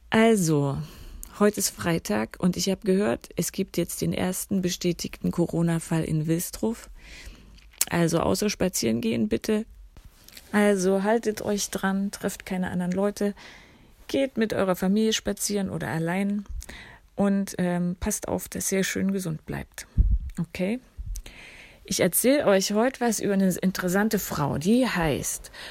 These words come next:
Florence Nightingale. Nightingale ist ein schöner Name. Habt ihr eine Ahnung, was das bedeuten könnte?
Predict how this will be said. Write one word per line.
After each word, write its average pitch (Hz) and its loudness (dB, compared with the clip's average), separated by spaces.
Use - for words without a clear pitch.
Florence 202 2
Nightingale. 147 0
Nightingale 175 2
ist - -4
ein 160 0
schöner 185 0
Name. 165 0
Habt 190 -4
ihr 202 4
eine 180 2
Ahnung, 214 2
was 185 0
das - -4
bedeuten 190 2
könnte? 240 -2